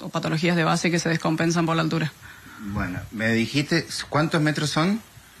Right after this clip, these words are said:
Speaker 1: El más alto está a cinco mil seiscientos metros.
Speaker 2: Cinco mil seiscientos metros, o sea, que está saliendo de Anisacate, de acá tenés que subir, cruzar todo caminando,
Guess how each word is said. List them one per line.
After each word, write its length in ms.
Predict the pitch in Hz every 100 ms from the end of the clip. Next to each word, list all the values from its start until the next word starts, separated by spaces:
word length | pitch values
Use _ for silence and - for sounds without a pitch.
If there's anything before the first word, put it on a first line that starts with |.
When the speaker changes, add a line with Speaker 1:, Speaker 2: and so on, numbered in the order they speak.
| - - - - - -
Speaker 1:
El 140 | 196 175
más 200 | 180 202
alto 200 | 226 262
está 180 | 240
a 40 | 196
cinco 280 | 214 214 196
mil 220 | 185 208
seiscientos 440 | 185 170 165 160
metros. 280 | 160 165 175
Speaker 2:
Cinco 340 | - 110 101 104
mil 200 | 117 131
seiscientos 360 | 120 104 107
metros, 240 | 98 87 85
o 40 |
sea, 160 | 104 90
que 160 | 87
está 200 | 95 110
saliendo 400 | 107 110 107 135
de 60 | 131
Anisacate, 540 | 123 120 107 135 135
de 80 | 139
acá 180 | 120 139
tenés 220 | 127 120
que 80 | 113
subir, 480 | 117 127 131 156 135
cruzar 360 | 123 123 156
todo 200 | 143 165
caminando, 460 | 170 147 139 175 196